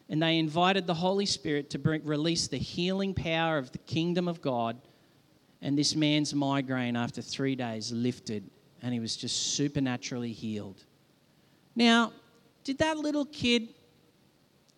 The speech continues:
did he get up in the morning going, well, he may have. I don't, I can't assume his spiritual state, but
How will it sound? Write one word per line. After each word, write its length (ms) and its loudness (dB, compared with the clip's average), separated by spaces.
did 160 2
he 240 10
get 240 2
up 140 2
in 120 0
the 80 4
morning 480 4
going, 440 2
well, 140 2
he 80 0
may 260 4
have. 240 0
I 120 2
don't, 160 6
I 180 2
can't 320 2
assume 360 0
his 120 0
spiritual 580 -2
state, 460 6
but 220 2